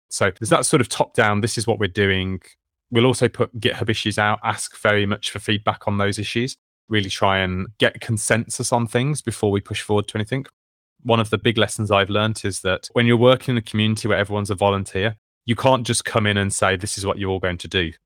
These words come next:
or even, "This is what we're going to do. You all have to adhere to it." That just doesn't work. It's rude and insulting to the volunteers, and it's not why they're part of it.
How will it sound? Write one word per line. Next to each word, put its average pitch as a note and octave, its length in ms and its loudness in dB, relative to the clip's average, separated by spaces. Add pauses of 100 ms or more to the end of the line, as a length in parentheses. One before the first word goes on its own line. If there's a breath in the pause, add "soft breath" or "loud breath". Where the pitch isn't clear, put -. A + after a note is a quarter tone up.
(120)
or G2 180 -2 (160)
even, A2+ 340 4
"This - 180 -2
is G2+ 100 -2
what G#2 180 0
we're A2 160 6
going F#2+ 180 0
to - 80 -12
do. G2 120 -2
You F#2+ 180 -2
all F#2 100 -4
have F2+ 180 -8
to F#2 140 -4
adhere F2+ 260 -2
to - 140 -10
it." D2+ 100 -10 (380)
That C3 140 4
just C3 180 -2
doesn't G2 260 0
work. F#2 320 0
It's - 380 -10
rude A2+ 300 2
and G#2 100 0
insulting G2+ 540 0
to - 100 -10
the F#2+ 60 -6
volunteers, G#2 640 0
and F#2 100 -4
it's - 160 -8
not F#2+ 160 -2
why F#2 220 0
they're E2+ 120 -2
part F2+ 360 -2
of D#2 40 -10
it. C#2+ 140 -10